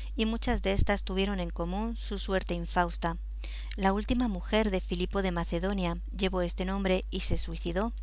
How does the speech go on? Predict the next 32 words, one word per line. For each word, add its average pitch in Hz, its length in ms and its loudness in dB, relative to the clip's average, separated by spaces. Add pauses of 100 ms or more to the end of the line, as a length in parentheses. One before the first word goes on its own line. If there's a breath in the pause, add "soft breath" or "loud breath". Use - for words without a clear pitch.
(540 loud breath)
La 202 140 6
hija 202 240 4
del 220 180 4
mismo 185 360 -2
rey 220 380 2
fue 196 200 2
asesinada. 170 720 6 (580 loud breath)
En 185 220 0
cambio, 185 400 2
Cleopatra 160 560 0
primera 170 500 2
Sira 165 420 6 (140)
y 180 120 -4
su - 180 -4
hija 180 260 2
Cleopatra 156 480 0
segunda 190 560 2 (420 loud breath)
escaparon 247 540 4
a 240 80 2
la 233 120 2
suerte 226 340 0
que 180 120 -2
parecía 160 440 0
compartir 190 640 0 (320 loud breath)
las 170 240 2
reinas 233 400 2
que 196 160 2
llevaban 170 400 4
este 160 240 -2
nombre. 160 380 -2 (640 loud breath)
Cleopatra 156 580 0
Tea 196 420 4